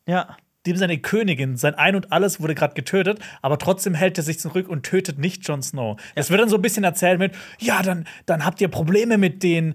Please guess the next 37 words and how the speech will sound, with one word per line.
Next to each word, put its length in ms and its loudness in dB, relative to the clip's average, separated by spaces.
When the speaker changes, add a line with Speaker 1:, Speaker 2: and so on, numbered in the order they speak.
Speaker 2:
Männern 300 4
aus 200 2
dem 180 0
Norden, 440 6
die 80 2
jetzt 200 0
auch 300 2
hier 400 2
vor 280 2
Speaker 1:
Ja. 80 2
Speaker 2:
Königsmund, 680 0
ähm, 380 0
quasi, 500 4
äh, 200 0
ihr 180 0
Zelt 200 2
Speaker 1:
Ja. 60 2
Speaker 2:
aufgeschlagen 520 0
haben. 200 2
Was 120 -6
aber 200 2
auch 100 4
so 140 0
komisch 420 0
ist, 220 -2
weil 200 6
für 160 0
mich 460 0
war 160 4
das 100 0
auch 160 2
so 360 -2
erzählerisch, 640 0
in 60 -6
der 120 2
langen 200 0
Nacht 280 2